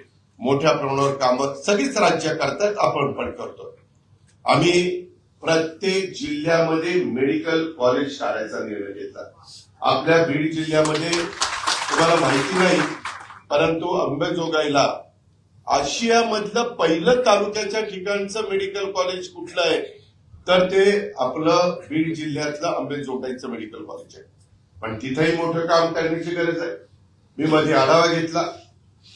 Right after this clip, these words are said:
तो आढावा घेत असताना माझ्या लक्षात आलं,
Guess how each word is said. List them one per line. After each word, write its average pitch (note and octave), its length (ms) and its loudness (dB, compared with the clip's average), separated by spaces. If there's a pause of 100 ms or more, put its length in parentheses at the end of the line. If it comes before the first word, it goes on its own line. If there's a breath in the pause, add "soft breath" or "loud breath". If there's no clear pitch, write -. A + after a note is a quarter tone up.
तो D#3+ 60 4
आढावा E3 340 8
घेत D#3+ 300 0
असताना D#3+ 400 -2
माझ्या D#3+ 320 -2
लक्षात E3 440 -2
आलं, D#3+ 300 -4